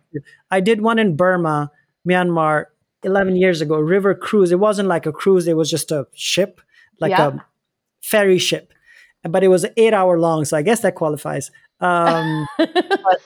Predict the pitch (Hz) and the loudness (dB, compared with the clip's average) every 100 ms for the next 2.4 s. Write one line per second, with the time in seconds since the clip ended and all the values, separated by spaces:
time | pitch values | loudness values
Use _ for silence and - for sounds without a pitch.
0 | - - 190 185 180 196 208 180 208 - | -20 -8 -2 0 -2 -2 -4 -2 -4 -6
1 | 175 202 - 220 208 208 185 180 165 175 | -8 -8 -4 -2 -2 0 0 0 -2 0
2 | 165 165 156 | -2 -4 -8